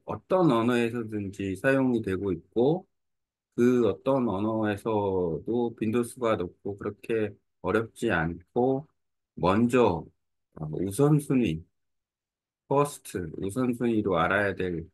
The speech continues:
것들입니다. 대명사는. 그 다음에 이제 영어의 특징 중 하나가 전치사예요. 이거는 한국어의 특징하고도 같은데,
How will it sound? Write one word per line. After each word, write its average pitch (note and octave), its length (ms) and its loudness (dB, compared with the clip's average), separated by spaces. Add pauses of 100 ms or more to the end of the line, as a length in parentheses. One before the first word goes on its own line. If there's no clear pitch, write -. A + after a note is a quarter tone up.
(300)
것들입니다. D#2+ 720 -6
대명사는. F2+ 680 -4 (760)
그 G2 80 0
다음에 C#3 380 4
이제 A#2+ 160 0
영어의 A2 440 0 (180)
특징 - 380 -4
중 C3+ 160 0
하나가 G2+ 360 -4
전치사예요. F#2 680 -6 (840)
이거는 C3 480 2
한국어의 F#3+ 720 2
특징하고도 C#3 1200 -2
같은데, G2 720 -6